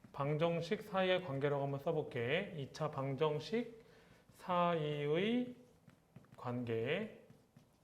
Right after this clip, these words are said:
그죠? 이 차 함수와 이 차 방정식 사이의 관계. 그죠? 자, 갑니다. 어떤 이 차 함수가 Y는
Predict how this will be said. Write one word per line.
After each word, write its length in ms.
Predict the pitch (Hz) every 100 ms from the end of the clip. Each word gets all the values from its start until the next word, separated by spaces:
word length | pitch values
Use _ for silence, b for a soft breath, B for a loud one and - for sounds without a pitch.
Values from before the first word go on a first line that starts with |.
| _ -
그죠? 420 | - 147 175 226 -
이 140 | 165 160
차 160 | 196
함수와 640 | 190 180 160 170 226 254 214
이 160 | 151
차 140 | - 190
방정식 580 | 170 147 165 170 220 214
사이의 340 | - 214 202
관계. 640 | 131 120 117 131 214 240 - - - -
그죠? 260 | 139 185 262 - B B B B -
자, 320 | - 165 139
갑니다. 260 | - 180 170
어떤 280 | 139 - 175
이 160 | 147
차 140 | 147 208
함수가 640 | 196 175 139 143 151 107 - b b b b 143
Y는 600 | 131 143 156 196 247